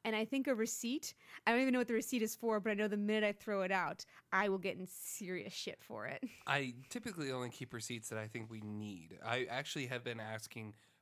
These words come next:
Speaker 2: for no receipts, or, like, when someone's like, "Oh, would you like your receipt?" I've been saying no, um, because I'm actually go-, I kickstarted a wallet, um, a few months ago, and I'm still waiting on them to be shipped.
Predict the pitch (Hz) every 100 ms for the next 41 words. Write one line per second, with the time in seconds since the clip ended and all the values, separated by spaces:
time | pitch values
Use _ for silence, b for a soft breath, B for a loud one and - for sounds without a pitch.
0 | _ - 123 113 110 117 107 104 - 117
1 | 101 - 107 101 104 - 117 107 113 110
2 | 107 104 107 113 110 110 107 110 101 101
3 | 101 117 104 101 101 - 104 98 101 107
4 | 104 b b b b - 104 110 107 110
5 | 113 113 113 - 117 107 107 - - 120
6 | 110 107 - 156 - 120 113 113 - 110
7 | 104 107 120 117 104 78 - - b b
8 | b - 104 104 104 104 - _ _ _
9 | _ - 110 110 104 101 - 143 123 120
10 | 117 107 104 - 110 104 104 107 - -
11 | 127 113 110 113 107 110 101 - 113 110
12 | 107 104 104 - 104 - 185 160 -